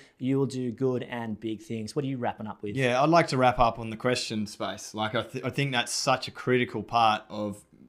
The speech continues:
Speaker 2: building a relationship and making sure people see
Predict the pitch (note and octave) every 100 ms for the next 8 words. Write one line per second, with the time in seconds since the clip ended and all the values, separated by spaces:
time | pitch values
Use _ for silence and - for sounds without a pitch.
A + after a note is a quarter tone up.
0 | _ C3 C#3 C3 A2+ A2+ B2 C3+ A#2+ D#3
1 | D#3 A#2+ B2+ C#3 D3+ C3+ C3+ G#2 B2+ B2
2 | A2+ - - B2+ B2 A2+